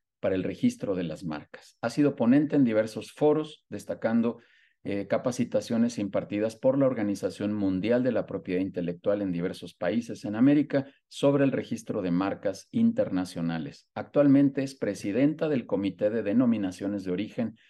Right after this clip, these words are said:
e Indicaciones Geográficas de la Asociación Mexicana para la Protección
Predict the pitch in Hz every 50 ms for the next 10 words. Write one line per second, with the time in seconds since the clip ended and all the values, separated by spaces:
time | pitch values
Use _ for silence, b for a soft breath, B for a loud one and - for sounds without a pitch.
0 | b b b _ - 123 123 131 131 127 120 120 - 98 92 - 107 104 104 107
1 | 101 - 92 85 90 98 101 - - - - 107 101 92 90 85 85 85 - 87
2 | 85 90 85 85 - 110 110 110 101 98 - 87 - 98 98 107 107 - - 113
3 | 120 117 104 90 - - 92 - 92 87 - - 95 92 98 98 -